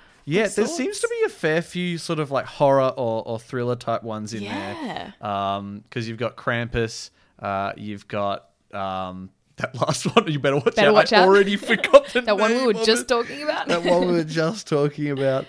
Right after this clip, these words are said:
Speaker 2: You've got
Speaker 1: Um,
Speaker 2: Polar
Speaker 1: as
Speaker 2: Express, you know. <laughs>
Speaker 1: Yeah, exactly. Yeah, that one. That's terrifying. Gremlins is kind of like, it, it's like children's horror.
Speaker 2: Right.
Speaker 1: Um, it is kind of, I need to see it again 'cause it, I remember it being, like, spooky,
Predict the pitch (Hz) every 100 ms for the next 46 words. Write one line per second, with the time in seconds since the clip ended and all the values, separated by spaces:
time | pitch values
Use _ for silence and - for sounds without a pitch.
0 | - - 214 139 139 143 196 170 151 -
1 | 185 185 175 180 - 202 196 214 - 190
2 | 185 170 143 120 107 - - 160 180 175
3 | 160 147 139 135 156 139 120 135 285 131
4 | 127 127 123 123 214 233 233 190 160 -
5 | 135 139 143 131 127 120 - - 170 180
6 | 160 180 - 143 131 135 127 127 127 127
7 | 131 - - 208 208 113 113 117 117 113
8 | 117 113 _ _ - 220 370 403 - 143
9 | 151 139 139 156 170 277 - 131 123 123
10 | 98 107 139 160 196 - - 147 160 185
11 | 226 180 127 135 131 120 110 104 - -
12 | 131 127 127 185 220